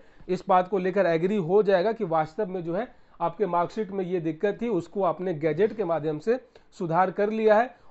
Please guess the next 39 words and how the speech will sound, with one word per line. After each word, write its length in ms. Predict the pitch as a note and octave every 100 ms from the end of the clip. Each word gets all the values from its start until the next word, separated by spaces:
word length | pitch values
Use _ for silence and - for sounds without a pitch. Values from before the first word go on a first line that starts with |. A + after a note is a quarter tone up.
| F#3
और 100 | G3
वो 140 | A#3
आगे 220 | A3+ F3+
है 140 | F#3 A#3
जो 120 | G#3
आपके 320 | E3+ D#3+ G3
फाइल 320 | F3+ E3+ D#3+
को 120 | D#3+ F3+
आगे 240 | D#3+ D#3+
और 160 | D#3+ D#3+
बढ़ा 240 | D3 D3
देंगे, 280 | D#3+ F#3 A#3+
इनिशिएट 460 | E3 D#3 D#3 G3
कर 140 | G3 D3
देंगे। 360 | C#3 C3+ C3+ A#2+ _ _ -
तो 40 | G#3+
इस 180 | C4+ -
तरीके 300 | A3+ A3+ B3
से 120 | A#3
दोस्तों 340 | F#3+ F#3+ A#3+
यहाँ 200 | A3+ G#3
पे 140 | G#3+ G#3+
कुछ 200 | A#3 -
अलग-अलग 560 | F#3 G#3 G#3 G#3+ F#3+
आपको 320 | G3 E3+ G#3+
कैटेगरी 460 | G3 F#3+ F#3 E3+ G3+
वाइज 240 | G3 F#3
आपके 240 | F3 E3+ F#3+
लिए 120 | F#3
सॉल्यूशन 440 | F#3+ E3+ E3 G3+
मैंने 240 | F#3 F3+ F3+
बताए 340 | D#3+ D#3 E3
हैं, 120 | A3+ C4 - - D#3
जो 160 | G3
कि 140 | G3 B3
आपके 320 | F#3 F3 A3
लिए 180 | G#3 A#3
बहुत 320 | D#3+ D3+ G3
ज़्यादा, 340 | E3+ E3+ G3